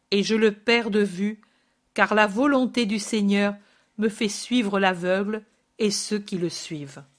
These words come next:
Après avoir passé Bézéta, ils entrent tous dans la vallée qui se trouve entre le Moria et Sillon. Il me semble l'avoir entendu appeler Tyropéon d'autrefois.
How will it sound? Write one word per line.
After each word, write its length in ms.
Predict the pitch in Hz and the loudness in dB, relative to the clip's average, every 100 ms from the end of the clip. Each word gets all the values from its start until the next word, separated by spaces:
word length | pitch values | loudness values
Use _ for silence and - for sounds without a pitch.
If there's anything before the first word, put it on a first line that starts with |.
| _ _ _ _ _ _ _ _ _ _ _ _ _ _ _ _ _ - | _ _ _ _ _ _ _ _ _ _ _ _ _ _ _ _ _ 0
Après 420 | 277 - 339 269 | 0 4 2 4
avoir 400 | 254 247 233 - | 4 4 2 0
passé 440 | 254 254 - 247 | -2 -2 -2 0
Bézéta, 680 | 185 214 208 202 202 190 220 _ _ _ _ | 2 0 2 0 0 -4 -4 _ _ _ _
ils 320 | 240 254 226 | 0 2 2
entrent 260 | 311 - 240 | 2 2 0
tous 420 | 240 320 349 - | 4 8 8 6
dans 200 | 220 254 | 2 4
la 140 | 240 | 4
vallée 420 | 214 220 214 262 269 | 4 2 4 2 0
qui 100 | 202 | -6
se 160 | - | -2
trouve 640 | 247 247 180 196 170 156 147 _ - | -2 -4 -6 -4 -4 -8 -10 _ -2
entre 320 | 208 208 240 | -2 2 4
le 120 | 202 | 4
Moria 520 | 196 190 202 202 220 226 | 4 2 2 2 2 2
et 120 | 196 | -2
Sillon. 540 | - - 180 170 147 - _ _ - _ _ | -4 -6 -4 -4 -6 -14 _ _ -20 _ _
Il 140 | 247 269 | -2 0
me 100 | 302 | 0
semble 440 | - 370 359 240 | 0 0 2 4
l'avoir 340 | 220 220 262 233 | 6 4 4 4
entendu 420 | 233 247 240 269 | 2 0 2 2
appeler 580 | 196 214 233 254 226 - _ _ | 2 2 0 0 -2 -4 _ _
Tyropéon 760 | 277 285 277 269 226 226 262 254 _ _ _ _ - | -2 0 0 0 2 4 2 -4 _ _ _ _ -4
d'autrefois. 800 | 196 240 240 226 - 196 185 | 2 2 0 -6 -2 -4 -4